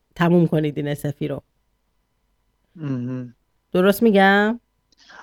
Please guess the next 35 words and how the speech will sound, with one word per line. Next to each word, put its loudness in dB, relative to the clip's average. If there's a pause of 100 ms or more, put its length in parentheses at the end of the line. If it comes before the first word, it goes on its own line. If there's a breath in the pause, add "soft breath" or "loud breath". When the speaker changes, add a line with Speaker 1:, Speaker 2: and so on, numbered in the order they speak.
Speaker 2:
آره، 10
مثلاً 6
اینم 6
خیلی 6
مثلاً 2
دوست 0
داشتم 6
که 2
مثلاً، 0 (180)
اه، -6
زود 2
پیش 0
برم، 4
مثلاً -2
از 6
Speaker 1:
مهم. 4
Speaker 2:
روز 2
اول 4
که 4
Speaker 1:
توقعت 6
Speaker 2:
ادارهٔ 6
Speaker 1:
از 6
Speaker 2:
کار -2
Speaker 1:
خودت 4
Speaker 2:
رفتم. 4
Speaker 1:
زیاد 2
است. -6
Speaker 2:
آره، 6
زیاده. 4 (100)
مثلاً 2
ادارهٔ 6
کار 6
میگفت 0
که 0
مثلاً 2